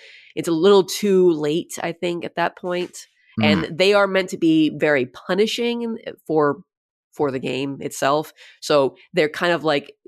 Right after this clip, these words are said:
Speaker 1: this is, these are really, they are super bosses. They're meant to be super challenging for the game. So it's not, there's, there's, there's a middle ground that they could have, I think, hit by having a harder difficulty mode throughout the entirety of the game instead of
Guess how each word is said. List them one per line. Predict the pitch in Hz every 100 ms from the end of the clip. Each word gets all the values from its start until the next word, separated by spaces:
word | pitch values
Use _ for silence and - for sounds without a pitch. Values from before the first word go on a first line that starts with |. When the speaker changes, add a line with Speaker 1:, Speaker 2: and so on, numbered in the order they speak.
| _
Speaker 1:
this | 147 151 190
is, | 208 156 165
these | 208
are | 208
really, | 175 190 208 180 151 139
they | 165
are | 180
super | 180 220 185
bosses. | 175 160 156 165
They're | 135 151
meant | 156 151
to |
be | 160 147
super | - 185 170
challenging | 147 156 147 156 156 151 151
for | - 156 135
the |
game. | 139 135 147 156 - - -
So | 175
it's | 160 151 -
not, | 185 185 185 - -
there's, | 170 160 - 160 -
there's, | 151 160 143 -
there's | 165
a | 170
middle | 170 214 220
ground | 170 160 156
that | -
they | 139
could | - - 185
have, | 165 135
I | -
think, | 139 - 139 - _
hit | 175 147 -
by | 135
having | 143 147 135 139 -
a | -
harder | - 156 135
difficulty | 131 135 - 139 131 139
mode | 135 135 135
throughout | 131 135 127 -
the | -
entirety | 127 - 135 131 127 127
of | 123
the |
game | - 131 127 -
instead | 131 - 123
of | 127 123